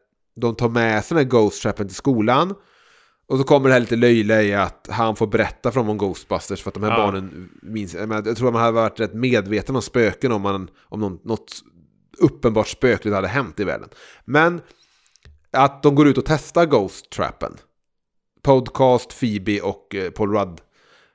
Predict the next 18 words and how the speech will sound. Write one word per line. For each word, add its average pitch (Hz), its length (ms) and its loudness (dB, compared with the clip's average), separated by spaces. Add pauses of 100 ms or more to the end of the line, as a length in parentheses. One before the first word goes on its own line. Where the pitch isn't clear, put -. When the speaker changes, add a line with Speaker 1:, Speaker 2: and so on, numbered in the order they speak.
(320)
Speaker 1:
Och - 80 -6
det 196 240 2
är 196 40 8
en 151 60 6
sån 139 100 4
scen 127 180 2
jag 107 100 2
gillar 107 320 2
lite. 110 240 -2
Att - 60 -4
den 151 100 0
känns 185 120 0
också 196 200 0 (160)
liten, 175 840 0
den 175 100 -4
är 180 80 0
så 156 100 -2
här, 151 120 2